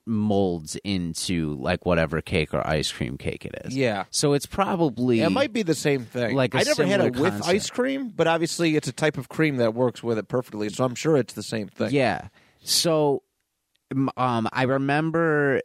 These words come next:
Speaker 1: a, a very specific memory I have with this one is the one year they had my mom's, like, extended family reunion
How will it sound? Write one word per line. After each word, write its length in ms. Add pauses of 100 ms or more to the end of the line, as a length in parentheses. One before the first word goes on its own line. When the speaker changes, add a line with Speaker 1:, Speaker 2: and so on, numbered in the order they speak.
(1000)
Speaker 1:
a, 160
a 100
very 300
specific 520
memory 360
I 100
have 240
with 140
this 240
one 160
is 160
the 80
one 300
year 580 (1500)
they 220
had 680 (500)
my 180
mom's, 480
like, 160
extended 640
family 500
reunion 720